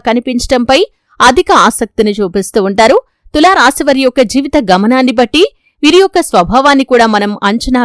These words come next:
వేయవచ్చు. పరిస్థితులకు తగినట్లుగా చురుకుగా వ్యవహరించే స్వభావాన్ని ఈ యొక్క తులా రాశి వ్యక్తులు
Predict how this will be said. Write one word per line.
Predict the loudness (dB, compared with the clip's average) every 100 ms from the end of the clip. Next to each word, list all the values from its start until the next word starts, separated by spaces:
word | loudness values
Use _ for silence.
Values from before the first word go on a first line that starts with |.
| -2
వేయవచ్చు. | -4 -4 -6 -6 -6 _ _ -2 0
పరిస్థితులకు | 2 0 0 0 0 0
తగినట్లుగా | 0 0 -2 -2 0 0 0
చురుకుగా | -4 -4 -2 0 2 0
వ్యవహరించే | -2 -2 -4 -4 0 0 0
స్వభావాన్ని | -2 0 2 2 2 -2 -4 _ -4
ఈ | -2
యొక్క | -2 -2
తులా | 0 2
రాశి | 0 0 -2
వ్యక్తులు | 0 -2